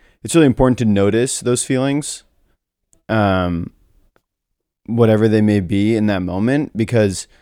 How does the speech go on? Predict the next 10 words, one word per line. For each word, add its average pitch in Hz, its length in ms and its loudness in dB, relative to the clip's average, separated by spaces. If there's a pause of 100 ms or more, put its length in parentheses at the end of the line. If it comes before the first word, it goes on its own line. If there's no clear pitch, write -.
(1400)
in 143 140 4
life, 131 380 4
I, 110 220 0
I 110 40 0
think 117 240 -2
we're 110 140 0
constantly 104 960 -2 (920)
testing 98 680 -2 (200)
our 98 140 0
identity 95 760 -2